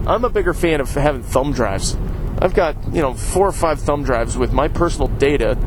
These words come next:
hidden all over my house. <laughs> And in my car, on my keychain. You put these things everywhere, right? Put one in your office desk, you know, just that way you've got this information at the finger, at your fingertips.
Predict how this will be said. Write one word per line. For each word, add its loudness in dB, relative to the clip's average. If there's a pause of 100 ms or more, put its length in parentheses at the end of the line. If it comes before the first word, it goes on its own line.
hidden 0
all 2
over 0
my 0
house. 0
<laughs> -6 (140)
And 0
in 2
my 2
car, 0
on 0
my 0
keychain. 0 (460)
You 2
put 0
these -2
things 0
everywhere, 2
right? 2 (320)
Put 4
one 2
in 0
your 2
office -2
desk, 0 (120)
you 2
know, 2
just -2
that 4
way 0
you've 0
got 2
this 0
information 2
at 0
the -2
finger, 0
at 2
your 2
fingertips. 0